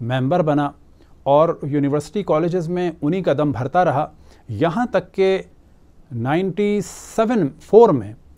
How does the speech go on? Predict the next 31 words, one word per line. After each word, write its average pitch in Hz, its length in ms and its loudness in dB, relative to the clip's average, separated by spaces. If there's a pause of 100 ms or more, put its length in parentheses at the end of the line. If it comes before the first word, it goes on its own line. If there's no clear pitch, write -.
(360)
इसे 175 260 -2
शौक़ 175 360 0
हुआ 165 240 4 (240)
या 143 280 0
ये 180 320 2
कि 180 180 -4 (760)
सद्दाम 147 680 0
के 175 180 0 (200)
लोगों 151 480 2
ने 175 200 2
इसे - 300 -2
भेजा 143 380 0 (320)
और 160 180 2
ये 160 260 0
इल्म 151 380 0
दीन 156 220 0
में 160 160 0
मसरूफ़ 139 460 -2
हुआ। 101 200 -12 (1200)
और 214 160 6
ये 262 100 2
वो 247 160 2
ज़माना 196 400 2
था 233 220 0
कि 226 160 0
जिस 190 260 -4
वक्त 208 280 -2 (1200)
मुक़्तदा 175 500 0
सदर 180 340 0
साहब 175 320 0
के 175 200 0